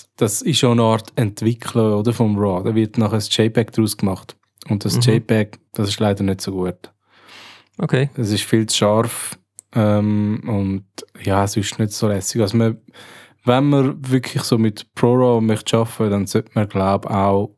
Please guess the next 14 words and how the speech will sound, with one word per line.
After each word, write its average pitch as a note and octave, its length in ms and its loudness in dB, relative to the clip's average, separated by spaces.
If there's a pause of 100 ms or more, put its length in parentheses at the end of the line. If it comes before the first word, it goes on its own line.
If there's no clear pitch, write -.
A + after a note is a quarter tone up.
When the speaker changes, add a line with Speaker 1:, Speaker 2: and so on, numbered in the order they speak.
Speaker 1:
ein - 160 -10
Programm A2 400 2
verwenden, G#2 500 0
wo G2 140 -2
man G2 240 -4 (280)
nochmal G#2+ 460 0 (520)
die - 140 -10
Schräubchen A#2 280 2
ein - 60 -6
bisschen A2 180 2
andreht G2+ 460 -2
von - 100 -14
dem G#2 200 0
Foto. - 360 -12